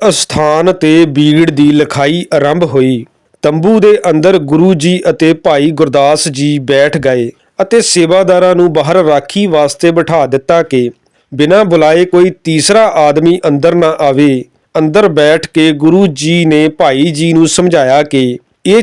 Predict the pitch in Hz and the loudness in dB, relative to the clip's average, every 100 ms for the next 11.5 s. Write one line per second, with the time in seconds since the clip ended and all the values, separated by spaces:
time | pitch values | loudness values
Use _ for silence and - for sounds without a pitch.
0 | - 165 151 165 190 170 170 180 185 - | 0 0 2 2 0 0 2 2 0 0
1 | 196 180 160 170 175 175 139 156 190 185 | -2 0 0 0 0 -2 0 0 0 0
2 | 143 139 147 156 143 147 160 - - - | 0 0 2 2 0 0 -4 -4 -4 -2
3 | 202 160 160 165 180 151 151 139 131 123 | -2 -2 -6 -2 0 2 2 0 0 -2
4 | - _ _ _ - 185 202 202 175 151 | -6 _ _ _ -6 -2 0 0 0 -4
5 | 143 190 196 - 165 170 160 151 160 165 | 0 2 2 2 0 2 0 0 2 2
6 | 143 170 226 208 156 147 160 151 151 165 | 2 2 0 0 0 0 -2 -2 0 2
7 | 175 139 127 127 - _ - 190 - 247 | 0 0 -4 -6 -12 _ -4 -2 0 0
8 | 208 196 185 - 160 156 - 202 175 180 | 0 -2 -4 -2 -2 -2 -2 0 0 0
9 | - 156 151 147 147 160 - 160 156 143 | 0 -2 0 0 2 0 0 -2 0 0
10 | 151 156 156 233 208 - - 160 156 160 | 0 0 -2 -2 0 -2 -2 -2 0 -2
11 | 156 131 147 135 120 | -2 -2 -2 -2 -4